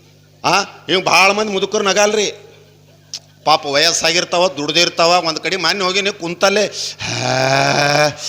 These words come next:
ಹಾ, ಹಾ. "ಓ, ಏನಾಗ್ಯದ್ರಿ? ಕಳ್ಸವ್ರಿಗೆ ಹಂಗ್ಯಾಕೆ ಮಾಡಕತ್ತಾರ?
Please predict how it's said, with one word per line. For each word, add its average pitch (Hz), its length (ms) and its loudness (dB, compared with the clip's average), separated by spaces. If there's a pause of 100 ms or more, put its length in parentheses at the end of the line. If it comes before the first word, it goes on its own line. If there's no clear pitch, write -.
(600)
ಹಾ, 139 1400 0 (880)
ಹಾ. 135 1300 -2 (640)
"ಓ, 277 380 8
ಏನಾಗ್ಯದ್ರಿ? 247 760 2
ಕಳ್ಸವ್ರಿಗೆ 262 460 4
ಹಂಗ್ಯಾಕೆ 247 240 0
ಮಾಡಕತ್ತಾರ? 254 400 0